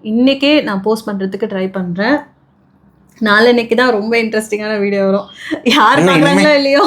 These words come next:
Speaker 2: இனிமே வர வீடியோஸ்லாம் இன்ட்ரெஸ்டிங்கா தான் இருக்கும். ஏன்னா இவங்க அந்த ஒன் மந்த் படுத்துட்டே இருந்தாலும் நிறைய யோசிச்சு நிறைய டேட்டாலாம் கலெக்ட் பண்ணிட்டு வந்து
Speaker 1: படுத்துக்கொண்டே ஜெயிப்பேன்.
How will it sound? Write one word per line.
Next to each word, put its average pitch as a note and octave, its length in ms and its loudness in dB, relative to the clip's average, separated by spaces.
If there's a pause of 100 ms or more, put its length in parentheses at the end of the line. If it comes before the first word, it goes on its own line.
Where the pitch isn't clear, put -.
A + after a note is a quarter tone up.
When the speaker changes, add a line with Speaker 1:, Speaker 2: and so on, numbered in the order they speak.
Speaker 2:
இனிமே A#3+ 340 2
வர F#3 240 4
வீடியோஸ்லாம் F3+ 480 2
இன்ட்ரெஸ்டிங்கா D#3+ 460 0
தான் D3+ 120 2
இருக்கும். C3+ 220 -2
ஏன்னா D3 280 2
இவங்க B2 340 2
அந்த A2+ 260 -6
ஒன் C#3+ 280 0
மந்த் F3 320 0 (720)
படுத்துட்டே E3+ 300 0
இருந்தாலும் F3+ 360 0
நிறைய F#3 440 2
யோசிச்சு E3+ 500 -2
நிறைய E3+ 360 2 (140)
டேட்டாலாம் F3+ 500 0
கலெக்ட் D#3 240 0
பண்ணிட்டு D#3 220 0
வந்து C#3+ 120 2
Speaker 1:
படுத்துக்கொண்டே A#4+ 680 2
ஜெயிப்பேன். G4+ 460 -2